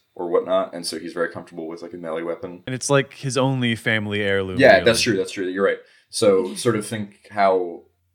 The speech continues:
Speaker 1: you know, it's, like, his family sword, and so he was either, let's say he was given to it as a gift, and he was reject-, you know, sort of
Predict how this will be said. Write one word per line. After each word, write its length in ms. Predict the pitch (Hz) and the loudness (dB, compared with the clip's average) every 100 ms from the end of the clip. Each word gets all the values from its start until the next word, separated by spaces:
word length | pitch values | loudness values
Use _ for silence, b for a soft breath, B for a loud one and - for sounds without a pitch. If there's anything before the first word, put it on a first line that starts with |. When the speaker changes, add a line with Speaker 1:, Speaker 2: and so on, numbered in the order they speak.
| _ _ - | _ _ -6
Speaker 1:
you 120 | 127 | -4
know, 100 | 107 | -2
it's, 120 | 90 | -2
like, 100 | 104 | -4
his 120 | 98 | -4
family 300 | - 90 82 | -4 -4 -4
sword, 340 | 80 85 80 78 | -6 -8 -8 -10
and 80 | 80 | -12
so 160 | - 82 | -12 -8
he 280 | 90 85 - b b b - | -6 -8 -10 b b b -8
was 200 | 101 101 | -6 0
either, 600 | 92 95 92 90 87 - | 2 2 -2 -4 -6 -2
let's 200 | 120 - | 0 2
say 120 | 139 | 2
he 120 | 113 107 | 2 2
was 160 | 101 | 2
given 280 | 107 98 98 | 2 2 0
to 180 | 101 92 | -2 -2
it 100 | 85 | -2
as 180 | 85 87 | -6 -10
a 40 | |
gift, 480 | - 85 78 - _ _ _ | -10 -10 -10 -18 _ _ _
and 200 | 85 85 | -12 -12
he 500 | - 90 85 78 - _ _ _ _ _ _ _ - | -10 -6 -6 -6 -14 _ _ _ _ _ _ _ -10
was 280 | 101 104 98 - | -4 -2 -4 -8
reject-, 500 | 101 98 104 107 - | -6 -2 2 4 4
you 60 | 107 | 0
know, 140 | 98 | -2
sort 200 | 92 104 | -2 0
of 120 | 92 | 0